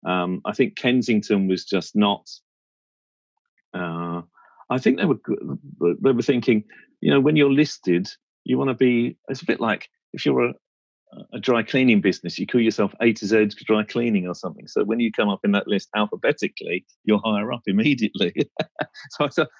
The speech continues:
I can think that's the only reason that they chose Chelsea over Kensington, apart from, uh, Chelsea is, as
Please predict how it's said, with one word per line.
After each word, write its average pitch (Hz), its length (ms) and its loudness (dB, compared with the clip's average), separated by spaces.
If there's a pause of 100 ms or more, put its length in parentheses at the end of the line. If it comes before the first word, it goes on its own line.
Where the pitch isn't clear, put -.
I 139 120 -2 (120)
can 139 120 -6
think 127 160 -2
that's 117 160 -4
the 117 80 0
only 123 140 -4
reason 107 360 -6
that 98 140 -10
they 98 160 -6 (400)
chose 92 280 -6
Chelsea 98 440 -8
over 87 320 -12 (560)
Kensington, 87 580 -6
apart 92 420 -4
from, 87 440 -4 (680)
uh, 85 480 -6
Chelsea 98 400 0
is, - 260 -2 (760)
as - 420 -4